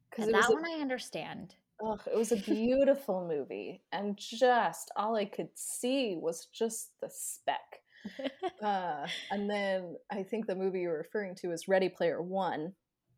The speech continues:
Speaker 1: There was an issue with that screen during that movie.
Speaker 2: Oh, yeah.
Speaker 1: That was
Speaker 2: That's right.
Speaker 1: not a fun time. I know it's happened other times,
Speaker 2: Again,
Speaker 1: but I can't remember.
Speaker 2: another, like,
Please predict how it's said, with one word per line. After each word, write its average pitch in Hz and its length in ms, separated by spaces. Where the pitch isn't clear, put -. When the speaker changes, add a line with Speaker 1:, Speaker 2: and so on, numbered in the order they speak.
Speaker 1:
There 175 140
was 165 160
an 156 100
issue 139 320
with - 140
that 170 240
screen 117 460
during 151 320
that 175 260
movie. 113 460
Speaker 2:
Oh, 262 440
yeah. 302 680
Speaker 1:
That 202 280
was 170 120
Speaker 2:
That's - 260
right. 240 360
Speaker 1:
not 160 300
a 110 60
fun - 340
time. 190 360
I 214 80
know 269 160
it's 302 140
happened 185 320
other 269 160
times, 320 340
Speaker 2:
Again, 180 120
Speaker 1:
but 175 100
I 175 60
can't 214 280
remember. 285 160
Speaker 2:
another, 302 260
like, 240 320